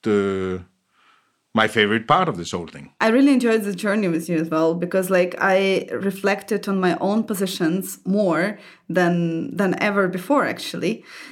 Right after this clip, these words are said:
Speaker 2: And I knew that I have my perspective, and I knew that there are other perspectives.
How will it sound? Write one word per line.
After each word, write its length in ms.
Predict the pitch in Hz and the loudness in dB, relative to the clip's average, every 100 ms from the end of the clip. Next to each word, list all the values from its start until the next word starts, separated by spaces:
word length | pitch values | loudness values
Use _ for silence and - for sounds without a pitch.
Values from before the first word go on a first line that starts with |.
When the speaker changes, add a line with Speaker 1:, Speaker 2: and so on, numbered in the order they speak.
| - | -6
Speaker 2:
And 200 | - 208 | 0 2
I 220 | 202 - | 2 2
knew 320 | 214 226 247 254 | 4 4 4 2
that 400 | 220 202 - - | 0 -2 -6 -6
I 120 | - 196 | -2 0
have 180 | 202 | 0
my 240 | 202 202 302 | 2 0 0
perspective, 760 | 226 180 - 170 - 160 175 - | -6 -6 -4 -4 -2 -2 -2 -2
and 200 | - 196 | 0 2
I 100 | 190 | 2
knew 200 | 202 196 | 0 0
that 200 | 190 185 | -2 0
there 180 | 175 175 | 2 2
are 120 | - | 2
other 300 | 220 254 208 | 2 2 0
perspectives. 840 | 185 175 - - - 139 208 | -2 -4 -6 -6 -4 -4 -4